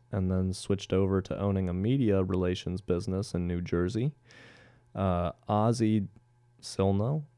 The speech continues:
ran an embroidery company and seemed to love it all the way until he unfortunately passed in twenty sixteen at the age of eighty-three. Dan and Ozzie were said to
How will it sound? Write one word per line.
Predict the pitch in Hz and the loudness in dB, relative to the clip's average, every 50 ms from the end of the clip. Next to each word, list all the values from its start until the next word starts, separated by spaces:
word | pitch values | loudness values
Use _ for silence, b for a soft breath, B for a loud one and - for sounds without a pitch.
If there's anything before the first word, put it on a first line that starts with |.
| _ _ _ - - | _ _ _ -10 -4
ran | 87 92 92 92 92 | -2 0 0 2 2
an | 92 87 87 | 0 0 0
embroidery | 87 90 90 95 104 - - 107 117 123 120 113 104 98 98 | -2 -2 -4 -4 -6 -2 4 4 4 4 4 2 0 -2 -2
company | 95 - - 101 98 - - 110 127 147 165 165 _ _ _ - | -4 -4 -4 -4 -4 -2 -4 -4 -4 -4 -6 -8 _ _ _ -10
and | - - 98 | -8 -8 -8
seemed | - - 104 98 98 98 | -6 -4 -4 -2 -2 -2
to | - 95 | -2 -4
love | 92 101 101 95 98 104 113 | -4 -2 0 0 0 0 0
it | 120 120 - - | -2 -4 -4 -4
all | - 98 98 98 | -2 -2 0 0
the | 104 | 0
way | 98 101 98 98 | 0 2 2 2
until | 95 92 95 - - - 92 92 90 | 0 0 -4 -4 -4 -2 -2 -2 0
he | 98 95 | 0 -2
unfortunately | 90 87 92 - - 98 98 95 - 95 90 87 87 90 92 | -2 -4 -4 -6 -6 -6 -6 -4 -6 -6 -6 -6 -6 -8 -8
passed | - - - 113 113 117 117 - - | -10 -10 -8 -6 -6 -6 -6 -6 -6
in | 98 95 | -6 -6
twenty | - - 98 95 92 | -4 -4 -4 -4 -4
sixteen | 98 - - 98 - - - - 110 113 113 113 110 | -4 -6 -10 -12 -12 -10 -8 -6 -6 -4 -4 -6 -6
at | - - - | -8 -10 -12
the | - - - | -10 -8 -6
age | 98 98 98 - | -6 -6 -6 -8
of | - | -8
eighty-three. | - 87 101 95 101 - - - - - - - - - - _ _ _ _ _ - b b b b b b b b b | -8 -6 -6 -6 -8 -10 -12 -14 -12 -10 -10 -12 -12 -14 -16 _ _ _ _ _ -20 b b b b b b b b b
Dan | - 107 98 95 | -4 -2 0 0
and | 92 90 | 0 0
Ozzie | 90 90 92 92 - 92 | 0 -2 -2 -2 -4 -4
were | 92 92 95 | -4 -4 -6
said | - - - 92 92 92 92 - | -6 -4 -4 -2 -2 -2 -4 -6
to | - - 92 92 87 90 - - | -4 -4 -2 -2 -2 -4 -6 -8